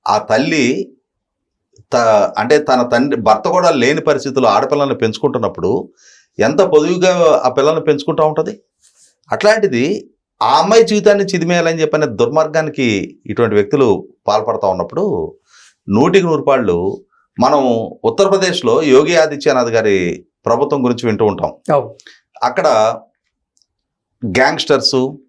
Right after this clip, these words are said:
Speaker 2: Hmm.
Speaker 1: ఇటువంటి నేరాలకు పాల్పడే వాళ్ళని బుల్డోజర్లు పంపించి వాళ్ళ ఇల్లు కూల్చేస్తారు అని చెప్పని.
Speaker 2: Hmm.
Speaker 1: ఇవాళ ఆంధ్రప్రదేశ్ రాష్ట్రంలో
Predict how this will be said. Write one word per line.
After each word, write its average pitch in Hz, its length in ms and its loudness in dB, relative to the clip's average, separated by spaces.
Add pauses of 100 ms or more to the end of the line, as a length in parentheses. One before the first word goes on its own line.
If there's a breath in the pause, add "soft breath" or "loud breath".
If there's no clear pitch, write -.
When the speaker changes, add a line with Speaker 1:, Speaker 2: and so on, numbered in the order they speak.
(140)
Speaker 2:
Hmm. 139 120 2 (360)
Speaker 1:
ఇటువంటి 175 440 2
నేరాలకు 147 400 0
పాల్పడే 123 320 0
వాళ్ళని 117 420 2 (1200)
బుల్డోజర్లు 180 520 4
పంపించి 135 540 -2
వాళ్ళ 120 280 0
ఇల్లు 160 160 0
కూల్చేస్తారు 127 720 0
అని 78 120 -10
చెప్పని. 76 260 -14 (120)
Speaker 2:
Hmm. 131 140 0 (920)
Speaker 1:
ఇవాళ 156 180 4
ఆంధ్రప్రదేశ్ 202 540 2
రాష్ట్రంలో 175 480 0